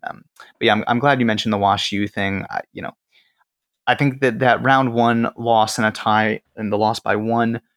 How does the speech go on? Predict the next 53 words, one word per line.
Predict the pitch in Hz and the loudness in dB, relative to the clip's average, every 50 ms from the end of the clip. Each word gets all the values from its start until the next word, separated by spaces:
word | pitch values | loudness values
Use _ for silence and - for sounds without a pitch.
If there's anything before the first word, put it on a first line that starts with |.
| _ _ _ - | _ _ _ -2
definitely, | 127 - - - 131 117 107 104 107 110 107 | -2 0 0 0 0 0 0 -2 -2 -2 -2
like, | 85 87 - - - | -2 -2 -2 -4 -6
obviously | - - 113 110 120 113 - 117 | -4 -2 -2 -2 -2 -2 -2 -4
a | 104 | -4
very, | 101 117 107 110 107 | 0 0 2 2 2
very | - 113 110 | 2 0 -2
close | - - 120 117 117 - - | 0 -2 -2 -2 -2 -2 -2
round, | 113 113 110 110 113 110 | 0 2 2 2 2 0
it | - - | -2 -2
looks | 110 123 117 - - - | -2 -4 -4 -4 -2 0
like. | 117 117 113 - _ _ _ _ _ _ _ - | 0 0 0 -2 _ _ _ _ _ _ _ -6
And | 135 | -4
then | 135 135 | -2 0
the | 139 151 | 2 2
round | 202 226 220 190 | 2 2 2 0
three | - 151 165 165 | 0 0 0 2
loss, | 160 151 156 151 151 151 - - - - - _ _ - | 2 2 2 2 2 0 -2 -4 -8 -10 -12 _ _ -4
or | 143 143 | -2 0
the | 139 135 | 2 2
round | 143 143 139 127 | 2 2 2 0
three | - 131 | -2 -4
split, | - - - 131 127 | -4 -2 0 0 2
I | 123 | 2
should | 127 - 135 123 | 0 -2 -4 -4
say, | - 135 127 123 123 - _ _ _ - | 0 0 0 0 0 -4 _ _ _ -14
a | 120 | -12
plus | - - 165 170 - - | -6 -4 -4 -2 -2 -4
twenty-three, | - 160 156 151 - 160 156 151 | -4 -4 -4 -4 -2 0 0 2
minus | 143 139 139 139 139 143 - | 2 2 2 2 0 0 0
five, | - 147 139 135 139 135 135 131 - - - _ _ _ _ _ _ _ _ _ _ _ _ _ _ - | 0 2 2 4 4 2 2 0 -4 -8 -14 _ _ _ _ _ _ _ _ _ _ _ _ _ _ -6
make | 143 147 135 - - | -2 -2 -2 -2 -2
of | - | -2
that | - 55 53 | -2 -2 -2
as | - - | -4 -8
you | - - | -6 -6
will. | - - - _ _ - - | -6 -8 -8 _ _ -8 -4
I | - | -4
don't | 117 - | -4 -4
know. | - - - _ _ _ _ - - - - - - 131 123 | -8 -18 -20 _ _ _ _ -20 -20 -20 -18 -6 0 2 2
Um, | 117 117 110 107 104 - 110 110 - | 4 2 2 0 -4 -6 -8 -8 -2
but | - 120 113 107 - - | 0 2 2 2 0 -2
yeah, | 127 117 - - - - | -2 0 0 0 0 0
I | - 117 | -2 -2
think | - - 131 120 | 0 0 -2 0
that | - 123 | 0 2
Wash | 117 117 110 110 - - 110 | 2 4 2 2 0 -2 -2
U | 113 113 | -2 0
is, | 107 101 - 104 98 | 0 0 -2 -4 -6
is | - 110 113 | -6 -6 -6
a | 98 | -6
team | - - 143 131 127 | -4 -2 0 0 2
that | 120 - - | 0 0 -2
I, | - 104 - | -2 -4 -6